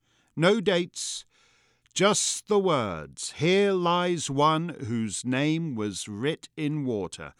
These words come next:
a resentful extension of a line by the immortal Catullus. "What a woman tells a passionate lover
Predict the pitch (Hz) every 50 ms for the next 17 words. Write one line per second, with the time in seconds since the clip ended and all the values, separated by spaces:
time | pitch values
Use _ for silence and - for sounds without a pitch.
0 | - - - - - - - - _ - - 110 113 123 117 - 143 151 165 170
1 | 131 - 160 156 156 156 - - - - 160 151 156 147 - - 160 156 143 143
2 | - - 120 113 113 113 113 120 123 127 131 131 135 139 135 131 127 120 120 117
3 | 117 107 113 110 107 104 110 117 123 127 123 - 143 139 131 - 135 127 - -
4 | 120 107 98 87 73 67 67 - - - - - _ _ _ _ _ _ _ _
5 | _ 120 135 151 160 160 170 170 156 175 190 196 196 196 196 196 180 - - 175
6 | 180 180 185 185 185 160 - 185 165 - - - 156 165 165 - - 175 175 175
7 | 160 - 156 151 139 131 98 95 87 73 71 -